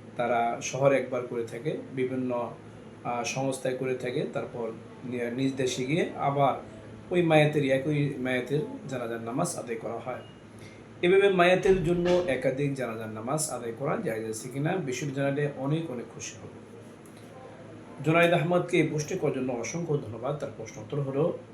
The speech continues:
যদি মাইয়াতের অর্থাৎ মৃত ব্যক্তির ওলি, অভিভাবক যদি নিজে প্রথম জানাজার নামাজে শরীক থাকে অথবা তার অনুমোদিত হয়ে থাকে, তাহলে সেই মাইয়াতের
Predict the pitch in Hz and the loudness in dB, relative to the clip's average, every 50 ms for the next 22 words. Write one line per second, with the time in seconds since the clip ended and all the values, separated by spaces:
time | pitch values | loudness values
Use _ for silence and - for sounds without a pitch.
0 | - - - - - - - - - - - - - 151 139 156 175 180 175 202 | -20 -20 -18 -18 -18 -18 -18 -20 -18 -18 -18 -12 -6 -4 4 6 6 6 6 4
1 | 196 202 202 190 160 151 151 151 143 127 - - 123 127 - - - 117 117 113 | 2 0 2 6 8 8 10 10 8 6 4 0 -4 -4 -4 -6 -6 -6 -6 -6
2 | - - 160 151 135 131 135 131 143 131 135 127 127 - - 143 143 160 - - | -4 -6 -6 -4 -4 -4 0 0 0 2 0 -2 -4 -4 -2 0 0 0 0 -2
3 | - - - - - - - - - - - - - - - - - 175 175 170 | -6 -12 -18 -20 -20 -20 -20 -18 -18 -18 -18 -20 -20 -20 -12 0 4 6 6 6
4 | 139 127 147 - - - - - - 147 151 190 190 - 107 98 110 113 120 135 | 6 4 2 0 -2 -6 -12 -4 0 2 4 4 4 2 2 -4 -6 -4 -2 0
5 | 143 175 165 - - - - - - - - - - - - - - - - - | 0 0 0 -2 -8 -16 -18 -20 -20 -20 -20 -20 -20 -20 -20 -20 -20 -20 -20 -14
6 | - 151 139 156 170 170 185 185 185 190 180 156 156 160 147 139 151 147 139 147 | -8 -4 0 2 2 4 4 4 4 4 4 4 4 4 6 6 8 8 8 6
7 | 160 - - - - - - - - - - 143 139 - 160 156 156 147 143 - | 4 0 -4 -10 -16 -18 -20 -20 -16 -8 -2 -2 -2 0 0 0 0 0 0 -2
8 | - - 135 123 123 127 127 120 120 117 117 117 113 113 135 165 190 - - - | -4 -4 -2 -2 -2 -2 -4 -4 -4 -6 -6 -6 -6 -2 -2 -2 -2 -2 -8 -4
9 | - 147 147 147 143 - - 117 - - 143 170 - - - 110 101 - - 139 | 0 2 2 2 2 -2 -8 -10 -4 -2 -2 -2 -2 -4 -6 -8 -8 -6 -6 -6
10 | 123 - - 127 120 - - 156 175 180 190 190 190 190 190 185 151 143 120 127 | -6 -4 -2 -4 -4 -4 -2 -2 2 2 4 4 4 4 4 2 0 0 0 0
11 | 127 123 113 120 117 - 139 156 180 - - - - - - - - - - - | -2 -4 -4 -8 -6 -2 -2 -2 -2 -2 -8 -14 -16 -18 -18 -18 -18 -14 -4 -2
12 | 135 143 151 160 165 175 165 151 - 156 156 165 160 151 135 127 117 110 110 - | 2 2 4 4 4 2 2 2 2 4 4 6 6 6 4 4 2 0 -4 -2
13 | - 139 165 | 0 0 0